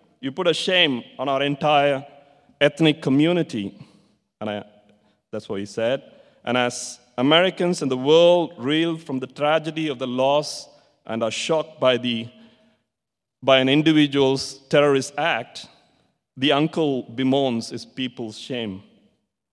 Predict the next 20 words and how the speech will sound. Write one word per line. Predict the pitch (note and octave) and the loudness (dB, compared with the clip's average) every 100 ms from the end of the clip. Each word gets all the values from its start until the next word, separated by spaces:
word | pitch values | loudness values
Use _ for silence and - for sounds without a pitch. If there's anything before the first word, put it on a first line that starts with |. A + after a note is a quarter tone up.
| _ _ _ _ _ _ _ _ _ _ | _ _ _ _ _ _ _ _ _ _
While | C3 D3 D3+ | -2 0 0
the, | C#3+ - - _ _ _ _ _ | -4 -8 -20 _ _ _ _ _
while | - D3 E3 | -2 2 2
the | D#3 | 2
guilt, | D3 F#3+ G#3+ | 2 4 2
shame, | - G3+ F#3+ F3+ | 0 2 4 4
fear | - F3 E3+ | 2 2 2
cultures | E3+ F3+ F3 C3+ B2 | 2 -2 0 -4 -4
serve | - D#3 D#3 D3 - | -2 2 2 0 -6
as | B2+ B2+ | -8 -8
a | |
framework | C3+ - F3+ F#3 D#3+ C3 - | -8 0 2 4 4 2 0
for | C3+ | -8
contextualizing | - D#3 D3+ D3+ - - C#3 D#3 - - B2 A2 | -2 -2 0 -2 -4 -4 0 0 0 -4 -2 -2
the | A2 | -6
gospel | G#2 B2+ - - F#2+ A2 _ _ _ - | -2 -4 -4 -8 -8 -8 _ _ _ -2
and | B2+ | 2
helping | D3 E3+ E3 E3 | 4 4 2 0
our | C#3+ | 0
friends | - D#3+ D#3 B2+ B2 - | -2 -2 0 -2 -4 -10